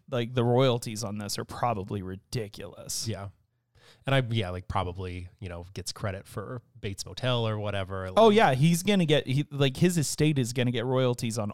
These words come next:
Speaker 1: all of that,
Speaker 2: Yeah.
Speaker 1: probably.
Speaker 2: So that's, I mean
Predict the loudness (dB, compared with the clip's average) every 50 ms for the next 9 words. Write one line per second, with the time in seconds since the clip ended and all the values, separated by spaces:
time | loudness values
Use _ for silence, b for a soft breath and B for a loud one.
0 | -4 0 0 0 0 0 -4 -8 -12 -14 -16 -16 -16 _ -6 -6 -6 -4 -6 -10
1 | -10 -10 -10 -10 -10 -12 -12 _ _ _ _ _ _ _ _ _ _ _ _ _
2 | _ _ _ _ _ _ _ -20 -20 -20 _ -8 -6 -4 -2 0 0 -2 -2 -2
3 | -2 0 0 0 0 -2 -2